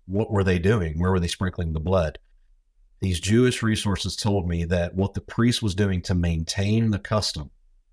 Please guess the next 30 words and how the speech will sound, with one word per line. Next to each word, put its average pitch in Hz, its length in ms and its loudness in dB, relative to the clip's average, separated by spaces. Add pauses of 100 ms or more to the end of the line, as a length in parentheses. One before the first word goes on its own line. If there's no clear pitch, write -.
(340)
was 90 720 2
they 95 140 2
would 87 200 -2
go 107 520 2
into 127 360 0
that 123 220 2
holy 107 300 0
place, 82 540 -4 (580)
and 98 180 2
where 101 180 4
the 95 140 2
ark 98 340 2
was 98 160 0
sitting, 110 420 2
they 92 140 2
would 87 160 0
sprinkle 110 520 0
the 98 100 2
blood 92 420 2
on 87 160 0
that 76 200 -2
stone. 78 500 -2 (1300)
That's 90 220 -2
what 104 200 0
they 98 140 4
would 87 200 0
do. 87 220 -2 (880)
The 92 80 -6
most 110 400 2
important, 110 560 0